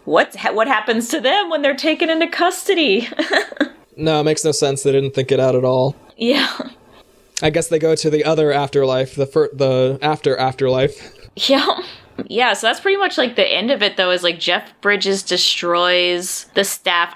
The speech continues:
Speaker 1: Doesn't he get his sentence extended for being bad or something?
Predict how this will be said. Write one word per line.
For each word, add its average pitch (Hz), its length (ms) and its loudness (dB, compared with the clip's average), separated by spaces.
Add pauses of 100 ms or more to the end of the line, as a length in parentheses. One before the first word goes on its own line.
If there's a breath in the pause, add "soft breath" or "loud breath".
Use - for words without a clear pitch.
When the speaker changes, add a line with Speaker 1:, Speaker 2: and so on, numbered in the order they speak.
Speaker 1:
Doesn't 220 240 0
he 262 120 2
get 254 160 2
his 214 160 0
sentence 202 960 -4 (120)
extended 196 880 -2 (100)
for 170 220 -2
being 165 380 -2
bad 143 400 -2
or 170 100 -2
something? 185 500 -6